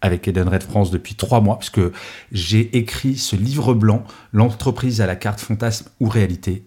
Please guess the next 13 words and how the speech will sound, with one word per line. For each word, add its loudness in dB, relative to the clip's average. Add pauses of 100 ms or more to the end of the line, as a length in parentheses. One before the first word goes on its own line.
(120)
et 4
il 4
sort -2 (480)
aujourd'hui. 2 (440)
Et 4
c'est 0
quand 4
même 6
assez 0
fantastique -2
et 2
donc, 2
bah, -4